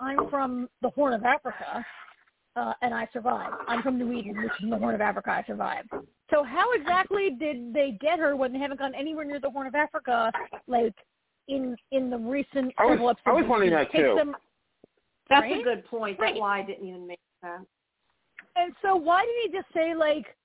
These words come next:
Speaker 1: "When we were in North Korea, we found a warm spot, and it's not warm, and we found this living person, and while it's not warm enough for her, any, us to go there, like, it proves that, um,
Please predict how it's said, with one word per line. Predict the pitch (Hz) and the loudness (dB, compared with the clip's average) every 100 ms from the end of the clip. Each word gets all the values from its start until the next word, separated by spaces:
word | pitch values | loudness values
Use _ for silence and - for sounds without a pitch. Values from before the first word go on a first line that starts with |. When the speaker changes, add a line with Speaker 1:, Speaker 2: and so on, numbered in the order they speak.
| _ | _
Speaker 1:
"When | - 294 | -6 -4
we | |
were | 359 | -2
in | |
North | 359 359 | -4 -4
Korea, | - 311 349 392 | -4 -4 -2 -2
we | 302 | -4
found | 302 285 | -6 -4
a | |
warm | 233 311 403 | -2 -2 -4
spot, | 269 220 175 - | -6 -8 -8 -8
and | 233 | -10
it's | 202 | -2
not | 320 302 | -2 0
warm, | 269 330 - | 2 0 0
and | 262 | -4
we | 269 | -2
found | 330 320 | 0 0
this | 330 - | 0 -4
living | 294 294 - | -4 -4 -4
person, | 339 415 - 214 | -4 -4 -6 -8
and | 196 233 | -6 -2
while | 247 | 0
it's | 269 | 0
not | 330 349 285 | 0 -2 0
warm | 330 330 | 0 0
enough | 330 - - | 0 -4 0
for | 269 | 0
her, | 269 262 - | 0 -6 -4
any, | 277 285 269 | -4 -2 0
us | 262 - | 0 -2
to | 240 | 0
go | 254 403 | 0 2
there, | 262 208 208 285 - _ _ _ - | 0 2 2 0 -4 _ _ _ -4
like, | 254 247 240 - | 0 2 2 0
it | 269 | -6
proves | - 311 277 | -2 -4 0
that, | 285 | -2
um, | 240 240 | -2 -6